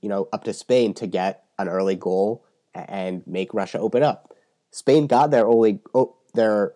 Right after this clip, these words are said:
early goal. They got their early goal through an, another, another own goal,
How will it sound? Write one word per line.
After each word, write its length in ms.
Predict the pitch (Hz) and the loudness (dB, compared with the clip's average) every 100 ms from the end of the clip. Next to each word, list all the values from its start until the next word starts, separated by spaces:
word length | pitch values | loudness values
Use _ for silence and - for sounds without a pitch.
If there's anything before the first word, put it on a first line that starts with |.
| _ | _
early 220 | 123 113 95 | 2 2 4
goal. 440 | 143 151 90 - _ _ _ _ _ | 4 4 2 -6 _ _ _ _ _
They 120 | 110 | 0
got 220 | 113 151 165 | 4 4 4
their 120 | 113 | 2
early 200 | 104 95 | 2 0
goal 420 | 90 92 92 - _ _ _ _ - | 0 0 -2 -6 _ _ _ _ -4
through 500 | 107 104 98 95 - | 2 2 2 -2 -8
an, 120 | 104 | -8
another, 460 | 95 113 117 101 95 _ - | -4 -2 0 0 -2 _ -4
another 320 | 120 117 95 | 0 2 4
own 200 | 131 151 | 4 4
goal, 380 | 101 90 87 | 2 0 -4